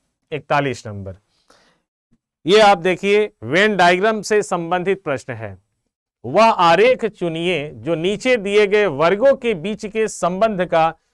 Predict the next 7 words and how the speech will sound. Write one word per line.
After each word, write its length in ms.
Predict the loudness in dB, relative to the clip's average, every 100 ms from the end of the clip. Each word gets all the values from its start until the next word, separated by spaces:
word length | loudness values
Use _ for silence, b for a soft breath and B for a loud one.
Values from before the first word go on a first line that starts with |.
| _
सही 640 | -12 -6 2 4 4 2 2
निरूपण 560 | 2 2 2 0 -2 0
करता 380 | -2 -2 -4 -4
है। 100 | -6
भाई, 280 | -10 -12 -18 _ _ _ -20 _
अभिनेता, 800 | -2 0 0 -2 -2 -2 2 2 0 _ _ _ _ _ _ _ _ _ _ -12
निर्देशक, 840 | -6 -2 -2 0 0 2 2 0